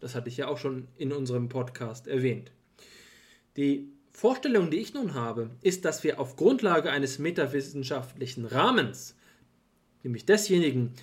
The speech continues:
was, ähm, Jochen Fahrenberg die Systematik der Kontroversen nennt, also die theoretische Psychologie,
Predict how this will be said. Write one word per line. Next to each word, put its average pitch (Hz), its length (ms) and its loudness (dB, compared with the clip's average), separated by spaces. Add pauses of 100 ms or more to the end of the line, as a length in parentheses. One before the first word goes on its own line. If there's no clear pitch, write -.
(280)
was, 127 420 0 (600)
ähm, 110 460 -2
Jochen 120 240 0
Fahrenberg 151 560 2
die 131 80 -4
Systematik 131 640 -2
der 123 120 -2
Kontroversen 135 600 2
nennt, 113 240 -2 (600)
also 147 320 6
die 131 240 -2
theoretische 131 640 2
Psychologie, 123 760 -4